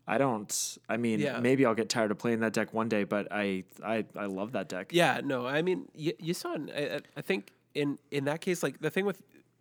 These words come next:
Speaker 2: Vannifar particularly is it's not, you don't have to invest any mana into it. So, like, your Yisan deck, like, you're comboing out over the course of the game, whereas Vannifar
Speaker 1: Yeah, that's, that's true.
Speaker 2: yeah, once Vannifar hits the table and is able to use that ability, then you've got a chain to work up to, to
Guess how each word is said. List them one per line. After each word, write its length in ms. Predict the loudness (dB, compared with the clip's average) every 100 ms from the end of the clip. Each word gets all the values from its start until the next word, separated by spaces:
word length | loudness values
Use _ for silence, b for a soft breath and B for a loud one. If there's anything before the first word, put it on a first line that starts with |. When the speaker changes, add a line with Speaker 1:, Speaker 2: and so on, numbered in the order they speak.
| 0
Speaker 2:
Vannifar 560 | 2 4 2 2 2
particularly 600 | -2 -4 0 2 4 2
is 160 | -2 -6
it's 220 | -10 -6 0
not, 280 | 0 0 -4 _
you 100 | -2
don't 100 | 0
have 120 | 0
to 100 | -2
invest 280 | -2 -4 -4
any 120 | -4
mana 240 | -2 -2 -4
into 260 | -4 -4
it. 160 | -4 -6 b b b b
So, 140 | -2
like, 120 | 0 0
your 100 | -2
Yisan 500 | 0 2 2 2 -2
deck, 240 | -4 -4
like, 160 | -6 -6
you're 100 | -4
comboing 460 | 0 0 0 -2
out 140 | -4 -6 -6
over 360 | -4 -4 -4
the 100 | -6
course 300 | -6 -6 -6
of 40 | -10
the 60 | -12
game, 360 | -10 -10 -10 -14 b b b b b
whereas 440 | -2 0 -2 -6 -14 2
Vannifar 140 | 6
Speaker 1:
Yeah, 140 | 6
that's, 300 | 6 4 4 0 -6 -6
that's 220 | -4 -4
true. 180 | -4 -4
Speaker 2:
yeah, 80 | -2
once 240 | 0 0
Vannifar 400 | 0 2 2 0
hits 180 | 0 -4
the 100 | -6
table 400 | -2 -2 -2 -2
and 160 | -2 -4
is 100 | -4
able 220 | -6 -6
to 320 | -4 -4 -4
use 160 | -8 -6
that 100 | -8
ability, 500 | -4 -2 0 -2 -4 -10 b -2
then 100 | 0
you've 140 | 2
got 120 | 2
a 60 | 0
chain 320 | -2 -2 -2
to 100 | -4
work 260 | -4 -4 -6
up 140 | -12
to, 220 | -8 -8 -8
to 320 | -6 -6